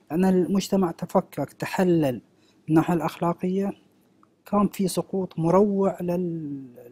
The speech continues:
لل-، للمسلمين. يعني خلال خمسين سنة تلك التجربة ال-، الكبيرة الواعدة بالتغيير الكبير، آه،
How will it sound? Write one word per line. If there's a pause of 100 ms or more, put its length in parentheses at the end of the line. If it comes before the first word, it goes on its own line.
(120)
لل-، (260)
للمسلمين. (840)
يعني
خلال
خمسين
سنة (460)
تلك
التجربة
ال-،
الكبيرة
الواعدة
بالتغيير
الكبير، (760)
آه،